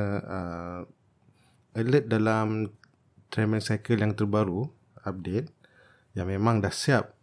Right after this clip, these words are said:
Cuma tunggu bila untuk di, uh, public kan lah. Cuma kalau perasan minggu ni saya agak slow sikit buat video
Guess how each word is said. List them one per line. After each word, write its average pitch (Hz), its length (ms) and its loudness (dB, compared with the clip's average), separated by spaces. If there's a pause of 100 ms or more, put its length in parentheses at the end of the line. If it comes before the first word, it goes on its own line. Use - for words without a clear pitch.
(180)
Cuma 101 240 -2
tunggu 101 320 0
bila 98 560 2
untuk 95 320 0
di, 92 720 -6 (640)
uh, 85 240 -10
public 90 400 -8
kan 98 160 -2
lah. 104 80 -4 (800)
Cuma 131 320 0
kalau 120 800 4
perasan 123 400 4
minggu 120 320 2
ni 120 160 6
saya 110 320 2 (560)
agak 95 320 -2
slow 104 400 2
sikit - 400 -8 (640)
buat 98 320 -4
video 95 560 -2